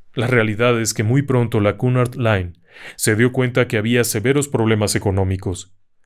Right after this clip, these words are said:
puesto que este era un barco diseñado para llevar miles de personas en viajes rápidos frecuentes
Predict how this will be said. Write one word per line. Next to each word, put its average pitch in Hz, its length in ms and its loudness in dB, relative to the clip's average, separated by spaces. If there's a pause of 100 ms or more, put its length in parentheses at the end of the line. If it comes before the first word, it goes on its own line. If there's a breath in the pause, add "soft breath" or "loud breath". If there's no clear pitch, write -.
(380 soft breath)
puesto 120 300 4
que 113 220 2
este 120 180 0
era 120 80 2
un 113 100 -2
barco 117 280 2
diseñado 110 580 0
para 104 160 2
llevar 104 380 2
miles 131 400 0
de 135 80 4
personas 127 580 0
en 104 140 -2
viajes 127 400 -2
rápidos 127 560 0
frecuentes 110 880 0